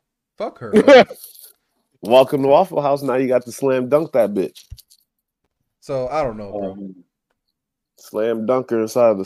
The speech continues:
Speaker 1: That's probably the
Speaker 2: syrup bowl.
Speaker 1: worst experience I've ever had in a Waffle House. If, if I saw some ghetto shit going on, I'm just walking out.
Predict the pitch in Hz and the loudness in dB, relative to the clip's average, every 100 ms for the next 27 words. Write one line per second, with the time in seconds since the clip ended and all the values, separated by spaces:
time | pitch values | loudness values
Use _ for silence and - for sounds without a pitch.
0 | - 110 - 196 175 139 139 143 135 143 | -2 0 2 0 0 -2 -4 -6 -12 -8
1 | 127 123 123 117 117 107 104 98 95 98 | -8 -6 -6 -6 -8 -8 -12 -16 -14 -14
2 | 101 117 131 - 143 143 180 175 175 165 | -14 -12 -12 -8 -6 -2 -2 -2 -6 -6
3 | 127 143 156 160 143 143 139 135 127 123 | -8 -6 -8 -10 -10 -8 -6 -6 -6 -8
4 | 101 104 98 101 95 90 | -12 -14 -14 -16 -20 -20